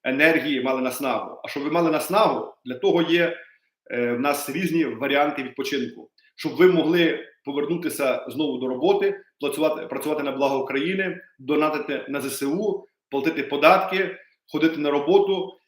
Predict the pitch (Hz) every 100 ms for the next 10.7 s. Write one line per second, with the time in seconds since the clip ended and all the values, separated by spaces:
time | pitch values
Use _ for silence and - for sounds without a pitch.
0 | _ - 185 185 160 - - 135 135 131
1 | 127 123 - - _ 147 117 _ 156 143
2 | 156 180 151 156 143 156 147 139 120 117
3 | 110 - - _ _ _ _ _ _ 117
4 | 135 143 139 135 135 - 123 117 117 117
5 | 117 117 113 _ _ _ _ _ _ _
6 | _ - - _ _ _ 131 139 151 160
7 | 160 - - _ _ - 143 147 185 190
8 | 190 - - _ _ _ _ - 117 123
9 | 123 123 120 - 165 156 143 151 143 131
10 | 131 127 123 127 107 104